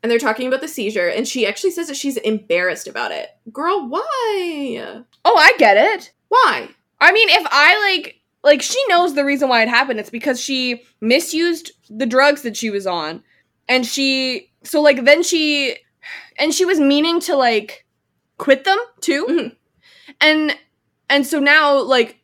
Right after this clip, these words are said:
Speaker 2: she's accidentally made the mistake that, like, it's gone a little too far, and then she has a seizure,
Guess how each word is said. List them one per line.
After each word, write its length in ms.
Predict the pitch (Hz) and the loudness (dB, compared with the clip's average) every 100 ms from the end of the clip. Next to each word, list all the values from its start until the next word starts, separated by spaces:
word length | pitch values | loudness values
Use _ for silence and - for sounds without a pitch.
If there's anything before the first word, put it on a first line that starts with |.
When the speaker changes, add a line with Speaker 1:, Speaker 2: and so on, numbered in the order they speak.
| - | -16
Speaker 2:
she's 280 | - 285 240 | -6 -4 0
accidentally 540 | 220 254 269 262 233 233 | 0 0 0 -2 0 0
made 240 | 226 214 | 0 -2
the 60 | 220 | -4
mistake 480 | 220 - 240 226 | -6 0 0 0
that, 160 | 226 196 | -2 -2
like, 160 | 208 214 | -2 -4
it's 120 | 202 | -4
gone 200 | 220 220 | -2 0
a 60 | 214 | -2
little 200 | 220 220 | -2 -4
too 200 | 254 214 | -6 -6
far, 440 | 240 240 196 185 | -2 2 2 0
and 180 | - 226 | 0 -2
then 80 | 220 | -2
she 120 | 240 | 0
has 200 | 240 226 | 0 0
a 60 | 214 | -6
seizure, 760 | - 262 285 220 147 185 226 | -6 -4 -4 -4 -4 -6 -12